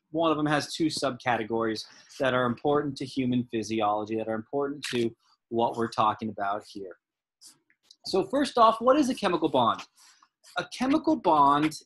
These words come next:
is a favorable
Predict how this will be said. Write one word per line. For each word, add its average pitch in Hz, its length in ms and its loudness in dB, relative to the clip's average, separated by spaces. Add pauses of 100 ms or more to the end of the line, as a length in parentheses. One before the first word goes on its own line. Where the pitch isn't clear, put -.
is 151 600 -4 (920)
a 127 220 -6 (300)
favorable 214 840 4